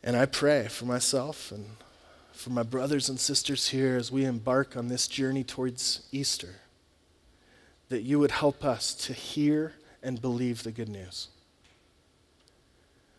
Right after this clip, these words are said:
That you would help us to find our place in you, in your story, in your mission. And we thank you that you are a good and gentle and faithful and just God,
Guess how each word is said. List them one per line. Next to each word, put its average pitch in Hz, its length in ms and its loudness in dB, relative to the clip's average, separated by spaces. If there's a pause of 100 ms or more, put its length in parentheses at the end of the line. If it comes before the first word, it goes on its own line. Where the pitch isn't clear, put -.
(160)
That 127 60 -6
you 131 80 0
would 123 100 -2
help 139 260 2
us 131 220 2
to - 80 -8
find 131 360 -2
our 123 120 2
place - 600 -2 (160)
in 135 180 -6
you, 131 300 -4 (720)
in 131 140 -2
your 127 200 0
story, 123 600 0 (360)
in 117 120 -6
your 120 120 -4
mission. 104 360 -8 (1600)
And 127 140 -4
we 139 100 2
thank 143 400 2
you 151 140 2
that 131 180 -2
you 123 240 -2
are 110 100 -2
a 101 60 -8
good 127 460 -2 (320)
and 101 100 -20
gentle 123 640 -8 (180)
and - 100 -20
faithful 127 680 -4
and 107 120 -8
just 107 360 -6
God, 104 340 -12